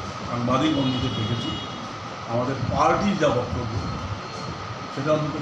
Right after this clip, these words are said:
কুচবিহার পৌরসভার মানুষ শুধু নয়, কুচবিহার জেলা, গোটা রাজ্যের মানুষ আমাদের পার্টির যে বক্তব্য, সেটা অন্তত তারা উপলব্ধি করে যে আমরা মানুষের পাশে থাকি এবং মানুষের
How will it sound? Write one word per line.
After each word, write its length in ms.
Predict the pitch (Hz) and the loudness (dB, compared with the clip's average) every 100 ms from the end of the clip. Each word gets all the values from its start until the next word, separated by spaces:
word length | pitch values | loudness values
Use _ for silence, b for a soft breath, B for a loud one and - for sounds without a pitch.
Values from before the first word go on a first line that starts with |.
| 151 | -2
কুচবিহার 580 | 147 160 170 170 170 - - - - - - - - - - - 127 | 0 4 6 6 4 -4 -8 -8 -6 -4 -4 -6 -8 -8 -8 -4 2
পৌরসভার 520 | 160 175 165 170 165 | 6 6 6 6 6
মানুষ 260 | 156 151 143 | 6 4 2
শুধু 200 | 143 139 | 0 2
নয়, 180 | 135 151 - - - - | 4 4 2 -4 -8 -6
কুচবিহার 420 | 139 131 139 147 135 117 123 | -4 0 2 4 4 4 2
জেলা, 300 | 143 165 - - - - | 4 4 2 -2 -6 -4
গোটা 320 | 135 147 147 139 - - - - - - - | -2 4 4 4 -2 -8 -8 -8 -6 -4 2
রাজ্যের 380 | 127 120 185 180 | 4 4 4 6
মানুষ 240 | 175 170 - - - - - - - - - - - | 6 4 2 -6 -6 -6 -4 -6 -6 -6 -6 -4 2
আমাদের 260 | 143 147 - 160 | 4 4 2 4
পার্টির 440 | 175 202 202 196 - - - 139 | 8 8 8 4 2 -4 -4 0
যে 80 | 143 | 2
বক্তব্য, 300 | 135 131 120 - - - - - - - - - - | 2 2 0 -2 -2 -4 -6 -8 -8 -8 -8 -6 -4
সেটা 160 | 139 | 0
অন্তত 320 | 185 170 170 - | 2 2 -2 -2
তারা 120 | 165 | 0
উপলব্ধি 520 | 156 113 170 190 147 160 | 0 2 4 4 6 2
করে 220 | 135 123 117 107 - - - - - | 2 -2 -4 -6 -8 -8 -8 -8 -2
যে 80 | 147 | 2
আমরা 140 | 151 147 | 4 4
মানুষের 360 | 135 202 220 233 | 4 4 4 2
পাশে 160 | - - 139 | 2 0 0
থাকি 200 | 135 120 - - - - - - - - | 0 0 -4 -6 -6 -6 -6 -6 -6 -4
এবং 180 | 131 143 | -2 0
মানুষের 360 | 127 147 160 | 0 0 0